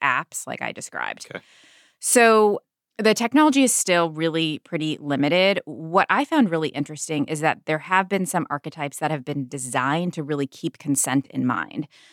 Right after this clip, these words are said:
Speaker 1: So a robot where if you touch it in a certain way, or if you ask it for consent,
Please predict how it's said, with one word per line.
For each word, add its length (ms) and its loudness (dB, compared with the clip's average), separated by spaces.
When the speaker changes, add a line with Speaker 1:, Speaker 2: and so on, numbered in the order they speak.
Speaker 1:
So 440 6
a 160 2
robot 560 4
where 760 2
if 300 0
you 920 2
touch 260 -4
it 100 -4
in 120 0
a 40 0
certain 360 -2
way, 640 4
or 300 4
if 120 0
you 280 0
ask 380 0
it 160 -4
for 200 -4
consent, 640 0